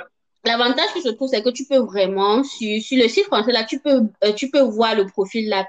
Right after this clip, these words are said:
personne et ils mettent toujours, genre, un point pour toi, la réponse que tu as choisie, la réponse que l'autre a choisie. Comme ça, toi-même, tu peux décider. Je pense déjà que ça, c'est un point positif qu'on peut,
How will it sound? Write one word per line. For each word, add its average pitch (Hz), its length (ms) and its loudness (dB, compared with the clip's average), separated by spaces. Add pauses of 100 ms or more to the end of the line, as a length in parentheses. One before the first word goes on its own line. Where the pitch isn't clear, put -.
personne 185 380 0
et 214 120 2
ils 269 80 4
mettent 254 220 0
toujours, 214 360 -4
genre, 208 260 0
un 226 160 4
point 220 320 2
pour 190 220 -10
toi, 214 480 0
la 196 120 -2
réponse 233 400 -2
que 214 120 0
tu 220 160 -8
as 208 260 -2
choisie, 185 480 -4
la 190 120 -2
réponse 196 320 -2
que 214 80 -6
l'autre 202 300 0
a 196 160 -4
choisie. 185 600 -6 (380)
Comme 208 160 0
ça, 240 220 0
toi-même, 269 320 2
tu 254 140 -8
peux 214 120 0
décider. 180 540 -4
Je 175 100 -14
pense 240 220 -2
déjà 202 240 -2
que - 80 -12
ça, 214 160 -2
c'est 202 140 -6
un 196 80 -6
point 196 240 -4
positif 180 460 -12
qu'on 196 280 -6
peut, 180 460 -4